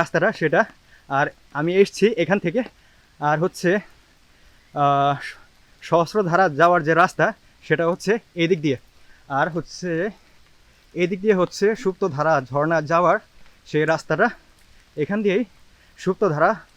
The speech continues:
ঝর্ণায় যেতে হয়। তো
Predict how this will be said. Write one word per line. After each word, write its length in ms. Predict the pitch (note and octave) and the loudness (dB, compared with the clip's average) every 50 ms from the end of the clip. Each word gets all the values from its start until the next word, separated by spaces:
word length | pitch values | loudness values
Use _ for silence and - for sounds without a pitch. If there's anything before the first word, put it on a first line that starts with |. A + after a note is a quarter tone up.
| _ _ _ - _ - - - | _ _ _ -20 _ -16 -10 -2
ঝর্ণায় 320 | D3 C#3+ D3+ F3 F3+ D#3+ D#3+ | 0 0 2 2 0 0 0
যেতে 160 | F3+ - F3+ C#3+ | 0 0 0 0
হয়। 140 | C3+ C3+ C3 - _ _ - _ _ _ _ _ _ _ _ _ _ _ - _ _ _ _ _ - - - - - - - - - - - - - - - - - - - - - | 0 0 -2 -4 _ _ -20 _ _ _ _ _ _ _ _ _ _ _ -20 _ _ _ _ _ -20 -20 -20 -20 -20 -20 -20 -20 -20 -20 -20 -20 -20 -20 -20 -20 -20 -20 -20 -14 -8
তো 60 | - | -6